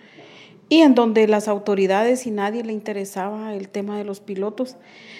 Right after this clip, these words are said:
Y había muchas viudas que realmente estaban buscando justicia, buscando apoyo.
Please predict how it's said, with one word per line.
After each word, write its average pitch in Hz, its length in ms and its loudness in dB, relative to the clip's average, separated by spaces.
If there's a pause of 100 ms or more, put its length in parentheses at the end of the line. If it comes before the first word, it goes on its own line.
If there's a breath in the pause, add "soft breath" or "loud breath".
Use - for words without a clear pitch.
(680 loud breath)
Y 254 160 8
había 233 320 2
muchas 233 380 -4
viudas 240 380 -2
que 214 120 -6
realmente 208 380 -6
estaban 208 320 -10
buscando 202 560 -10
justicia, 233 720 -8
buscando 202 500 -8
apoyo. 240 580 -4